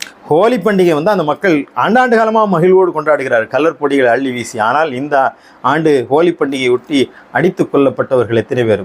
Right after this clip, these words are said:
முஸ்லிம்கள் மீது வண்ணப்பொடிகளை அள்ளி வீசி அதை கட்டாயப்படுத்தி அடித்து கொல்லப்பட்டார்கள். ஒரு "ஜெய் ஸ்ரீராம்" என்ற முழக்கத்தை நீங்கள் சொல்லுங்கள் என்று அடித்து கொல்லப்படக்கூடிய ஒரு காலகட்டம் மதத்தின் பெயரால். ஹோலி பண்டிகை கொண்டாட வேண்டியிருக்கிறது, எனவே உங்கள் பள்ளிவாசல்களை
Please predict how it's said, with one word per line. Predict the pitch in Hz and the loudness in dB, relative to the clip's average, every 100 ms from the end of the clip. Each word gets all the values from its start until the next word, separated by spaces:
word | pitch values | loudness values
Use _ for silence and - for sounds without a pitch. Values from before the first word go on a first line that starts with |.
| 110 | -8
முஸ்லிம்கள் | - 143 123 123 | -2 0 2 2
மீது | 139 135 113 - - - 120 | 0 0 -2 -8 -20 -8 -2
வண்ணப்பொடிகளை | 156 180 180 147 139 127 117 | 0 0 -2 0 2 2 2
அள்ளி | 147 123 | 0 0
வீசி | 127 - 139 143 | -2 -2 -2 0
அதை | 120 113 | 0 -2
கட்டாயப்படுத்தி | 101 165 147 127 110 - 156 | 0 0 0 -2 -10 -2 -2
அடித்து | 135 - - | -2 -6 -2
கொல்லப்பட்டார்கள். | 127 104 98 - 98 - - - - - - - - - - - - - - - - - - - 139 | 0 0 -6 -18 -20 -20 -20 -20 -20 -20 -20 -20 -20 -20 -20 -20 -20 -20 -20 -20 -20 -20 -20 -8 -2
ஒரு | 180 190 170 143 123 | 2 4 2 0 0
"ஜெய் | 202 220 | 0 2
ஸ்ரீராம்" | 226 220 220 208 | 0 2 0 0
என்ற | 190 170 | -2 0
முழக்கத்தை | 208 247 262 254 240 | 0 2 0 0 0
நீங்கள் | 220 208 | 0 0
சொல்லுங்கள் | 196 196 185 175 | 0 2 2 0
என்று | 165 151 | 0 -2
அடித்து | 147 156 143 | -2 -8 -2
கொல்லப்படக்கூடிய | 139 120 123 113 123 110 | -2 -2 -2 -4 -2 -2
ஒரு | 101 113 | 0 -2
காலகட்டம் | 110 110 - 101 110 | -2 -6 -10 -6 -2
மதத்தின் | 151 196 196 165 | 0 0 0 0
பெயரால். | 135 113 95 90 - - - - - | 2 2 0 -4 -18 -20 -20 -14 -2
ஹோலி | 180 247 214 | 0 0 0
பண்டிகை | 220 220 208 185 | 0 2 2 2
கொண்டாட | 190 233 220 | 2 2 2
வேண்டியிருக்கிறது, | 196 185 180 208 226 | 0 0 0 0 0
எனவே | 208 196 | 0 0
உங்கள் | 180 165 | 0 0
பள்ளிவாசல்களை | 170 226 233 208 190 175 | 0 2 2 2 0 0